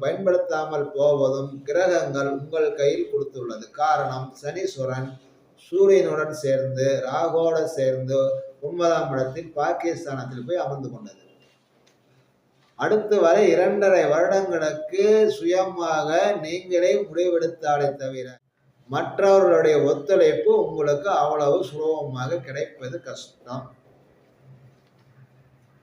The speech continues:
அதனால் சொந்த அறிவையும் புத்திசாலித்தனத்தையும் பயன்படுத்தி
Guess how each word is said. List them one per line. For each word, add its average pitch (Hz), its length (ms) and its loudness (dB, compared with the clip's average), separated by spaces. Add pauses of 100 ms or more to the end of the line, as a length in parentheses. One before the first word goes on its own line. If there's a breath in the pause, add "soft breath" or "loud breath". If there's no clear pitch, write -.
அதனால் 143 600 0
சொந்த 160 580 0
அறிவையும் 160 560 0
புத்திசாலித்தனத்தையும் 143 1200 -6
பயன்படுத்தி 139 760 -4